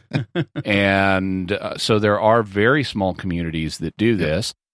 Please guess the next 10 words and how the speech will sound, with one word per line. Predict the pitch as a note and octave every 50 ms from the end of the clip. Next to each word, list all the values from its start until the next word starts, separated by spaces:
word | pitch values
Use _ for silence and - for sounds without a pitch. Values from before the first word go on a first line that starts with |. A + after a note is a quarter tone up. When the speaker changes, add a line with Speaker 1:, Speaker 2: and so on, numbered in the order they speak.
| _ _ _ _ _ _ _ _ _ _
Speaker 2:
And, | A#2 G2 F2+ F2+ F2 F2+ F2 E2 -
you | - G2+ F2+
know, | E2+ D#2+ D#2+ E2 F2+ G2+ -
it's, | - F#2 F2+ F2 - - - - _
it | F#2 F2 F2
is | G2+ G#2+ G2+ F#2
a | F#2+ F#2+
dangerous | F2+ G2 F#2+ G#2 A2+ G#2+ - G2+ A2 A2+ G2+ -
<laughs> | - A#2+
practice. | G#2+ G#2 C#3+ - - - G2+ F2+ A2 C3 -